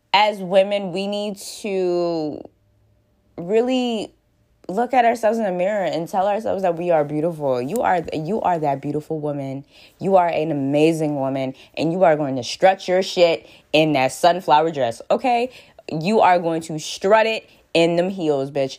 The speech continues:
Don't fall. We all fall, okay? 'Cause trust me, that, that's tragic. But anyway, like, it's just, it just really, really bothers me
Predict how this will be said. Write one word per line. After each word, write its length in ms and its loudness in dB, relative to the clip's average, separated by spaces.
Don't 180 4
fall. 500 2
We 160 2
all 200 6
fall, 420 -2
okay? 500 -6
'Cause 240 -4
trust 260 -6
me, 360 -10
that, 340 2
that's 240 2
tragic. 500 0
But 140 6
anyway, 500 0
like, 600 2
it's 200 -2
just, 240 -4
it 120 -2
just 160 -6
really, 240 0
really 180 0
bothers 420 2
me 460 -8